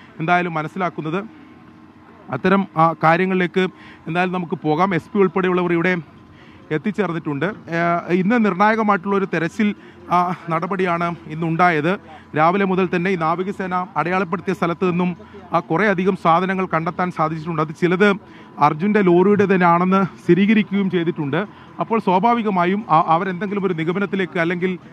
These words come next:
ഏ, കൃത്യമായൊരു, ഒരു നിഗമനം അവർ, കൃത്യമായൊരു നിഗമനം അവരെ സംബന്ധിച്ചിടത്തോളം ഉണ്ട്. അല്പസമയത്തിനകം അവർ, ആ, പ്രതികരിക്കാമെന്നാണ് ഇപ്പോൾ എസ് പി, ആ, നമ്മളോട് പറഞ്ഞിട്ടുള്ളത്. അദ്ദേഹം ആ കാര്യങ്ങൾ, ആ, പരിശോധിക്കുകയാണ്.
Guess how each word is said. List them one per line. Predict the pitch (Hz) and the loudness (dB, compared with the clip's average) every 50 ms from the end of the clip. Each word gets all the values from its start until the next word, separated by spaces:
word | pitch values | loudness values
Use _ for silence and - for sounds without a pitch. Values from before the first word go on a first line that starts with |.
| - - - - - | -20 -20 -20 -20 -18
ഏ, | 160 160 - | -18 -16 -14
കൃത്യമായൊരു, | 180 165 - - 240 226 214 196 190 196 185 190 202 202 151 - - - | -16 -14 -10 -8 -4 -2 -2 0 0 0 0 0 0 -2 -4 -8 -12 -10
ഒരു | 160 165 175 | -6 -4 -4
നിഗമനം | 180 165 165 151 190 180 196 196 202 202 190 - - - - - - - | -2 -2 -2 -2 0 0 2 0 0 -2 -4 -8 -16 -20 -20 -20 -12 -6
അവർ, | 147 156 185 214 - - - - - - 139 123 - - - - - - - - - - - - - - - - | -6 -6 -6 -6 -12 -18 -20 -20 -20 -20 -20 -20 -20 -20 -20 -20 -20 -20 -20 -20 -20 -20 -20 -20 -20 -14 -6 -6
കൃത്യമായൊരു | 165 147 - 214 214 208 208 196 | -4 -2 0 2 2 2 2 0
നിഗമനം | 170 165 175 160 196 196 202 202 | -2 -4 -4 -4 -4 -2 -2 -2
അവരെ | 190 180 180 180 | -2 -2 -4 -4
സംബന്ധിച്ചിടത്തോളം | - 185 175 185 185 - 196 180 180 - 180 170 151 151 | -4 -4 -4 -4 -6 -4 -4 -6 -4 -2 -2 -2 -2 -2
ഉണ്ട്. | 156 180 | 0 0
അല്പസമയത്തിനകം | 180 196 - - 254 - 220 185 190 190 190 190 190 180 185 180 | 0 0 0 -2 -2 0 0 0 0 -2 -4 -4 -2 -2 -2 -2
അവർ, | 180 185 - - | -2 -2 -2 2
ആ, | 160 165 165 151 127 160 | 2 2 2 0 -4 -4
പ്രതികരിക്കാമെന്നാണ് | 160 151 180 190 214 214 - - 220 190 170 170 175 175 170 175 | -4 -4 -2 -2 -2 -2 -2 0 0 0 0 0 -2 -2 -2 -2
ഇപ്പോൾ | 147 175 170 156 | -4 -4 -4 -4
എസ് | 143 - - | -4 -4 -4
പി, | - 190 185 185 - - - - - - - - - | -4 -2 -2 -4 -6 -10 -20 -20 -20 -20 -16 -6 0
ആ, | 160 160 | 0 0
നമ്മളോട് | 160 165 165 175 185 196 185 - - | 2 0 0 0 0 0 0 0 -2
പറഞ്ഞിട്ടുള്ളത്. | 156 156 170 180 196 165 165 156 151 160 | -2 -2 0 -4 -4 -4 -2 -2 0 0
അദ്ദേഹം | 185 170 151 170 180 165 185 185 - - | 0 0 0 0 0 0 0 -2 0 -2
ആ | 151 - - | -2 -2 2
കാര്യങ്ങൾ, | 156 151 160 185 196 190 196 190 196 220 - - - | 2 2 2 2 2 2 2 0 0 -2 -6 -12 -8
ആ, | 151 151 | -8 -6
പരിശോധിക്കുകയാണ്. | 147 160 156 165 151 - 214 202 196 160 135 170 160 147 143 151 185 | -4 -4 -4 -4 -2 -2 -2 -2 -2 -4 -4 -2 -2 0 0 0 -2